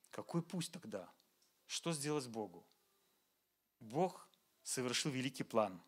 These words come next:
Он пообещал Аврааму о том, что он его исполнит, о том, что через него родится множество народа, и через его колено родится Спаситель. То, что мы сегодня с вами вместе празднуем, что родился Спаситель,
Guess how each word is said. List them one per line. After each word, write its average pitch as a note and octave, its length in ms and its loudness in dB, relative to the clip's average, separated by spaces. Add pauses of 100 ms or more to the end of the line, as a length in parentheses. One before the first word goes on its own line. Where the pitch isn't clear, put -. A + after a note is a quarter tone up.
(1600)
Он C#3 140 6
пообещал D#3+ 680 12 (600)
Аврааму A#2+ 600 4 (920)
о A#2 100 2
том, C#3 160 2
что C3+ 140 2
он B2+ 100 4
его A#2+ 180 4
исполнит, A#2 560 2 (180)
о A2+ 100 2
том, C#3 140 4
что C3 120 4
через C3 240 4
него D3 400 12 (240)
родится C#3 420 8
множество C#3+ 440 6
народа, D#3 400 8
и - 120 -2
через B2+ 380 6
его D#3 460 4 (240)
колено C#3 420 6
родится A#2 320 4
Спаситель. C#3+ 580 8 (500)
То, E3+ 200 4
что - 200 -4
мы C#3 60 2
сегодня C3 240 2
с - 60 0
вами B2+ 220 6
вместе A#2 240 -2
празднуем, A2 400 2
что A2 160 -4
родился E3 320 0
Спаситель, - 520 0